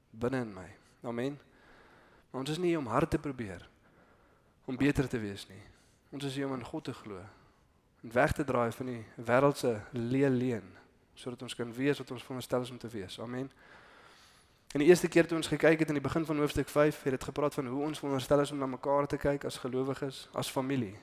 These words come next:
Vaders, moeders, broers, susters. Ons het ook gekyk hoe ons met die weduwee moet hanteer. Die weduwee wat werklike weduwee is, die een wat losbandig lewe. Wat is die rol van die kinders? Wat is die rol van die kerk?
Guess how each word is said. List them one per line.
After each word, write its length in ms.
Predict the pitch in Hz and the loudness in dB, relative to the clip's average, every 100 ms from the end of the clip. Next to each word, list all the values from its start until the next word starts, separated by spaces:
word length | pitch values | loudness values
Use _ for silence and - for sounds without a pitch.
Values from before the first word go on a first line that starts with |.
| - _ _ _ _ _ _ _ _ - | -20 _ _ _ _ _ _ _ _ -4
Vaders, 500 | 147 147 147 143 - - - - - | 2 4 2 0 -6 -18 -20 -20 -10
moeders, 460 | 131 131 135 - - - - - | -2 0 0 -2 -10 -20 -20 -12
broers, 500 | 113 127 131 127 - - - - | -6 -4 -6 -8 -14 -20 -20 -10
susters. 600 | - 135 - 85 - - - - - - - - _ - | -6 -4 -6 -12 -14 -16 -20 -20 -20 -20 -20 -20 _ -6
Ons 80 | |
het 100 | 147 | 2
ook 140 | 175 - - | 2 2 8
gekyk 320 | 165 156 139 | 8 8 4
hoe 80 | 151 | 0
ons 80 | 160 | 2
met 140 | 151 143 | 4 4
die 60 | 123 | 6
weduwee 400 | 147 175 147 135 | 6 6 4 2
moet 240 | 127 123 123 | 0 -2 -4
hanteer. 480 | 123 123 123 92 - - - - - _ _ _ - - | -4 -2 -2 -2 -10 -18 -20 -20 -20 _ _ _ -12 -2
Die 100 | 127 | 8
weduwee 380 | 156 156 156 | 10 10 10
wat 160 | 143 117 | 8 8
werklike 460 | 120 151 160 151 143 | 10 10 10 4 4
weduwee 400 | 147 143 139 143 | 4 4 4 4
is, 160 | 147 - | 4 2
die 80 | 110 | 0
een 100 | 147 | 2
wat 140 | 139 | 0
losbandig 560 | 127 113 113 139 151 143 | -2 0 4 8 8 6
lewe. 380 | 139 139 135 135 - - - - _ _ _ _ _ _ _ _ - | 6 6 4 0 -4 -20 -20 -20 _ _ _ _ _ _ _ _ 0
Wat 140 | 123 | 0
is 60 | 135 | 2
die 60 | 135 | 2
rol 140 | 139 131 | 0 -2
van 140 | 131 | -2
die 80 | 117 | 2
kinders? 300 | 147 151 131 | 4 4 2
Wat 100 | 131 | 0
is 60 | 135 | 0
die 80 | |
rol 100 | 139 | -2
van 160 | 127 139 | -4 -6
die 60 | - | -2
kerk? 420 | 143 113 104 | 0 0 -6